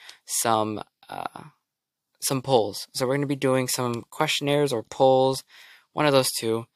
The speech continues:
uh, most likely polls. And so go vote down below. Which one would you get? The S nine F E, the S nine,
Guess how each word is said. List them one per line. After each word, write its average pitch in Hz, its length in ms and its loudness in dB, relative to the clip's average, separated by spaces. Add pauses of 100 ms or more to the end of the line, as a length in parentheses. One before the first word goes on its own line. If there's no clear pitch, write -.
(320)
uh, 117 160 4
most 139 280 0
likely 143 260 -2
polls. 110 720 0
And 117 140 -4
so 117 300 0 (260)
go 156 160 4
vote 175 260 4
down 139 220 2
below. 110 400 0 (320)
Which - 260 -4
one 127 240 -6
would 113 240 -6
you 104 160 -2
get? 104 320 0 (260)
The - 200 -6
S 123 240 -2
nine 123 240 0
F 113 240 -6
E, 165 300 -6
the - 220 -8
S - 260 -4
nine, 131 320 -2